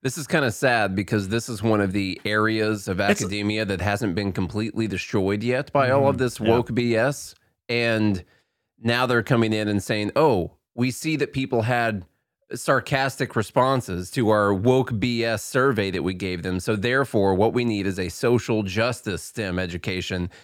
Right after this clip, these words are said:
Speaker 1: just like what we talked about with the woke California math. You know, we need to go in there and teach them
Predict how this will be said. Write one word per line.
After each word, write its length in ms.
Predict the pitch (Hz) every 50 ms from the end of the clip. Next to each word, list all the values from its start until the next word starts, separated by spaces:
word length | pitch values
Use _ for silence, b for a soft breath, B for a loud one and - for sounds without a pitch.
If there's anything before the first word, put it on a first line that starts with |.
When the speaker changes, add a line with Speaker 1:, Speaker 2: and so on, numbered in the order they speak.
| b b b b
Speaker 1:
just 220 | _ - 151 135 -
like 140 | 135 120
what 100 | 131 131
we 80 | 117 107
talked 260 | - - 123 120 -
about 200 | 113 117 113 92
with 80 | 107 95
the 80 | 104
woke 260 | 92 104 117 120 117 -
California 640 | - 117 110 107 98 - 123 123 131 131 123 110
math. 340 | 92 90 87 85 85 92 - - _ _ _ _ _ _
You 80 | - 110
know, 80 | 110 104
we 100 | 110 123
need 100 | 131 113
to 60 | 104
go 140 | 107 110 110
in 80 | 104
there 160 | 104 101 101
and 100 | 98 95
teach 240 | - 117 113 - -
them 260 | - 107 98 98 95